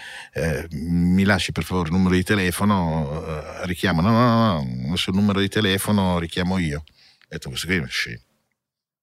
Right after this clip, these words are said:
E infatti ho provato a richiamare tre o quattro volte, al centralino quando c'era questo, dicevo, "No, non me lo passare, non c'è tempo da perdere".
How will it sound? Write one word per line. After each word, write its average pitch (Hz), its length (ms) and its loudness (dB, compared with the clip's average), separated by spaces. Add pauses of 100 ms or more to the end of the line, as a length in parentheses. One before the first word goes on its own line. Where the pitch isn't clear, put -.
(640)
E 135 100 2
infatti 92 340 0
ho 87 40 -2
provato 101 280 0
a - 20 0
richiamare 92 400 0
tre 87 140 -4
o 90 40 0
quattro 107 300 0
volte, 117 320 2
al 90 80 -2
centralino 95 460 2
quando 92 220 0
c'era 90 220 0
questo, 98 280 0
dicevo, 85 280 0
"No, 85 100 2
non 76 120 -4
me 82 80 -2
lo 85 80 -2
passare, 85 340 0
non 69 80 -2
c'è - 120 -8
tempo 92 240 -2
da 127 80 2
perdere". 113 440 0